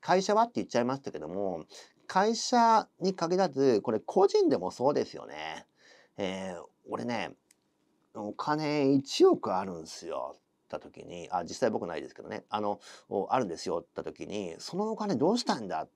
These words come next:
言われたら、いや、一億のうちいくら分は、あ、親からもらったんですよと。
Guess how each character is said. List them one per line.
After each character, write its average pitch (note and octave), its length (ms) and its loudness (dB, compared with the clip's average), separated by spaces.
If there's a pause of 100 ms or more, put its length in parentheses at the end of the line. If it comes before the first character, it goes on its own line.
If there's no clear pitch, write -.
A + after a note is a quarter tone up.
言 - 60 -6
わ D#2+ 60 -6
れ D2 60 -6
た D#2 100 -14
ら、 D#2 320 -2
い F#2+ 80 -12
や、 F#2 80 -2
一 F2+ 240 -4
億 C3 160 0
の D2+ 100 -8
う D#2+ 60 -12
ち E2 360 -6 (120)
い G2 60 -8
く C#3+ 80 0
ら C#3 120 4
分 C#3+ 220 -2
は、 D3+ 320 2 (500)
あ、 F2 460 2
親 A2+ 160 4
か G2+ 100 -2
ら C#2+ 80 -8
も D2+ 100 -10
ら F#2 100 -6
っ F#2+ 60 -8
た F#2+ 200 -6
ん D#2 60 -8
で - 140 -12
す - 80 -20
よ - 180 -12
と。 - 80 -16